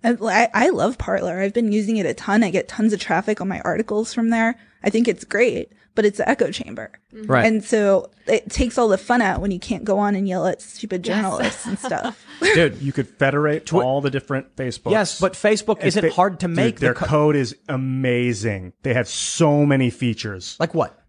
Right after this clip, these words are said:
Speaker 4: Billions games.
Speaker 2: Who cares?
Speaker 4: Their store.
Speaker 2: Nobody uses it. Nobody uses it.
Speaker 4: Uh, people use it.
Speaker 2: No, they don't.
Speaker 4: There's,
Speaker 2: They use
Speaker 4: what else do they have?
Speaker 2: Messenger and
Speaker 4: We
Speaker 2: they
Speaker 4: should
Speaker 2: use
Speaker 4: go down a list of all those features they have that they've built out
Speaker 2: No
Speaker 4: over the last
Speaker 2: one
Speaker 4: eight years.
Speaker 2: uses those.
Speaker 4: Well, I mean, that's hyperbole.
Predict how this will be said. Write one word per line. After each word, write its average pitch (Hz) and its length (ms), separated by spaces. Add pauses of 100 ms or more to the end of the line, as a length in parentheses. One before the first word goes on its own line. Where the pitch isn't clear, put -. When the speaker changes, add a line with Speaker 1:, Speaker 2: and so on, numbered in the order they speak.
(120)
Speaker 4:
Billions 170 340 (520)
games. 127 680 (240)
Speaker 2:
Who 196 100
cares? 180 240 (100)
Speaker 4:
Their - 80
store. 165 120
Speaker 2:
Nobody 170 240
uses 127 220
it. 117 200
Nobody 180 260
uses 123 200
it. 98 180 (200)
Speaker 4:
Uh, 143 140 (300)
people 180 280
use 180 320
it. 101 100
Speaker 2:
No, 160 100
they 190 80
don't. 202 100
Speaker 4:
There's, 139 80
Speaker 2:
They 175 80
use 185 180
Speaker 4:
what 233 120
else 180 100
do 214 80
they 175 80
have? 226 80
Speaker 2:
Messenger - 20
and 220 60
Speaker 4:
We 202 40
Speaker 2:
they 196 60
Speaker 4:
should 185 60
Speaker 2:
use 180 60
Speaker 4:
go 208 100
down 202 120
a 165 80
list 180 260
of 135 80
all 151 220
those 175 220
features 160 420
they 120 140
have 110 240
that 117 100
they've - 160
built 135 220
out 160 120
Speaker 2:
No 180 80
Speaker 4:
over 202 80
the 196 60
last 196 120
Speaker 2:
one 196 200
Speaker 4:
eight - 120
years. 208 420
Speaker 2:
uses 175 240
those. 135 420
Speaker 4:
Well, 139 240
I 127 40
mean, 127 100
that's 127 200
hyperbole. 113 800